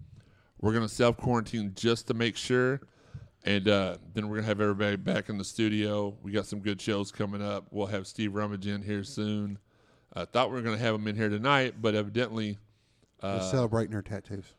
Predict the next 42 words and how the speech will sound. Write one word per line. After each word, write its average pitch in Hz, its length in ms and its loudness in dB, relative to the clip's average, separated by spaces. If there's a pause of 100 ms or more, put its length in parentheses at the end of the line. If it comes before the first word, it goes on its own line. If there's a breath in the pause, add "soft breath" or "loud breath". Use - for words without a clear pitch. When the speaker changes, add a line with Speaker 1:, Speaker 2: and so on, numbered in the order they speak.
(120)
Speaker 1:
they're 110 120 4
<laughs> - 20 2
celebrating 113 720 2
their, 104 280 0 (160)
their, 104 260 2
their 95 240 -2
tattoos. 101 720 2
So 98 500 0 (180)
Speaker 2:
Which 208 160 -4
are 208 60 0
pretty 220 220 0
cool, 139 220 0
by 95 140 -4
the 82 120 -8
way. 82 240 -14
Speaker 1:
yeah, 123 160 4 (360)
th-, 113 140 -4 (220)
they 123 200 4
are. 131 140 4
They 113 320 2
are. 123 340 6 (240)
If, 107 360 -2
if 104 300 -6 (220)
you 104 280 -4
have 107 240 0
no 107 160 0
plans 107 360 2
to - 100 -4
ever 104 160 4
get 101 180 -2
divorced, 101 480 4
they 104 140 6
are. 101 400 4 (420 soft breath)
No, 92 140 -2
I'm 85 80 -6
just 87 200 -8
kidding. 87 280 -4 (480 soft breath)
Uh, 92 260 0 (300)
they 127 120 10
are 110 140 10
pretty 101 220 0
cool. - 300 -8